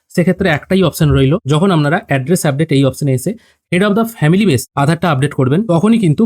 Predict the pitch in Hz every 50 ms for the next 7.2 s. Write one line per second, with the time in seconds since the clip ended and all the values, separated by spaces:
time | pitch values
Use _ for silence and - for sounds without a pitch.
0 | 226 - 160 143 143 156 151 135 143 175 233 254 160 139 143 139 127 131 131 143
1 | 190 214 175 - 143 151 175 - - 127 127 127 127 127 127 120 117 - - 117
2 | - 147 160 151 139 143 147 151 147 139 226 220 139 127 120 123 117 120 127 139
3 | - _ _ _ _ _ - 135 135 143 151 180 202 226 240 233 - _ _ _
4 | _ 147 147 135 156 165 - 165 139 135 139 135 - 139 131 143 135 143 139 139
5 | 202 226 226 - _ _ _ 147 160 185 180 - 143 135 127 135 - - - 175
6 | 151 131 127 113 113 127 147 180 190 196 202 170 - - - 170 160 - 220 180
7 | 139 135 143